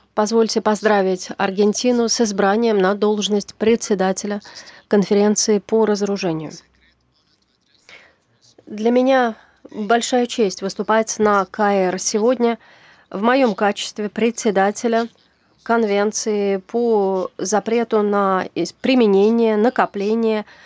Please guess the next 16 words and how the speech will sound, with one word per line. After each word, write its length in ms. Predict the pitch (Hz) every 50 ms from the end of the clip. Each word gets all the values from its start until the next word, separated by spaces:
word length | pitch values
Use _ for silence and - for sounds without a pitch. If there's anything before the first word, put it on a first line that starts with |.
| - _
производство 720 | - 226 254 247 226 190 202 185 190 214 - - - - 196
и 80 | 196
передачу 600 | 190 - 202 196 185 180 202 214 233 - - 214
противопехотных 840 | 185 202 196 190 - 196 196 - 190 - - 202 190 - 180 - -
мин 200 | 214 233 247 240
и 200 | 233 - 233 262
их 300 | - - 208 214 - -
уничтожение. 720 | 220 202 190 - - - 190 185 - - 139 147 - - - _ _ _ _ _ _ _ _ _ _ _ _ _ _ _ _ - - _ _ - _ _ _ _ _ _ _ _ _ _ _ _ _ _ _ _ _ _ _ _ _ _ _ _ _ _ _ _ _ _ _ _ _
Первого 460 | - 269 277 262 262 226 226 220 233
марта 640 | 233 240 254 254 240 208 180 - - - 190 170 - 175 - _ _ _ _ _ _ - - _ _ _ _ _ _ _ _ _ _
этого 300 | - 208 220 - 214 226
года 300 | 220 214 262 294 269 254
мы 420 | 233 220 226 269 277 254 240 220 -
будем 380 | - 196 220 247 233 226 208
праздновать, 720 | - 226 233 233 233 - 233 220 214 214 202 - - - -
э, 460 | 233 214 214 208 208 202 202 196 180